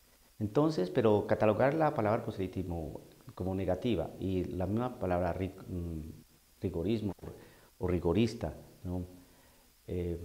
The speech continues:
o rigidez, de una manera negativa, creo que hay algo allí que tenemos que analizar de mejor forma, porque si no vamos a entrar en, en más confusiones,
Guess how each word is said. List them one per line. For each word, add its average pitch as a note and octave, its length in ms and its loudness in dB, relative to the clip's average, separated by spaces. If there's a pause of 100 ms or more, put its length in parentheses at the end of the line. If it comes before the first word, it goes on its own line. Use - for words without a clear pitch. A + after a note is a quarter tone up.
o - 100 -2
rigidez, A2 840 4 (1400)
de G2+ 80 -2
una G#2+ 100 2
manera F#2 680 0 (600)
negativa, F#2 640 0
creo F#2 240 -4
que E2 300 -6 (1200)
hay G2 180 0
algo G2+ 240 2
allí D#2+ 220 -2 (640)
que F2+ 80 -8
tenemos F#2+ 300 -4
que - 100 -6
analizar F2 760 -2 (200)
de F2 120 -2
mejor E2 320 -4
forma, A2 520 0 (580)
porque F#2+ 500 0
si G2 180 -4
no G2+ 160 -2
vamos B2+ 220 -4
a A#2 40 -4
entrar F#2 280 -2
en, A2 180 -2 (800)
en E2+ 260 -4
más G#2 200 0
confusiones, D#2 760 -6